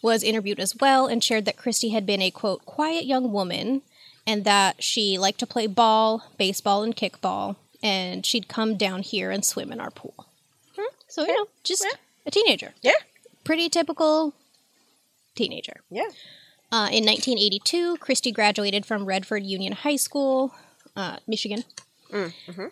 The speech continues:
Speaker 1: and was living with her parents on MacArthur Street in Redford Township.
Speaker 2: Okay.
Speaker 1: A couple of months prior to her death, she'd started working as a clerk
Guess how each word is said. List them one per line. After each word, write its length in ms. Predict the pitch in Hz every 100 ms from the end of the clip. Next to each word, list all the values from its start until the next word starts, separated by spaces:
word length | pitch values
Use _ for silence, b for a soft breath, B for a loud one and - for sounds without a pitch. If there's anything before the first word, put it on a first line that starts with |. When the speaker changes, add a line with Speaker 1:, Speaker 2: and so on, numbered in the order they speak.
| _ -
Speaker 1:
and 360 | 233 226 226 220
was 160 | 240
living 180 | 233 220
with 120 | 214 220
her 80 |
parents 480 | - 220 196 196 -
on 240 | 226 196 185
MacArthur 420 | 208 285 277 277
Street 420 | - 285 277 - - -
in 240 | 226 220
Redford 360 | 202 185 196 180
Township. 380 | 185 - - - _ _ _ -
Speaker 2:
Okay. 240 | 156 - - _ - - 226
Speaker 1:
A 60 |
couple 200 | 269 262
of 80 | 240
months 160 | 233 -
prior 300 | - 196 202
to 120 | 202
her 120 | 202
death, 320 | - 262 262 - -
she'd 280 | - 233
started 320 | - 220 202 202
working 300 | 190 202 185
as 120 | 190
a 40 |
clerk 380 | - 233 220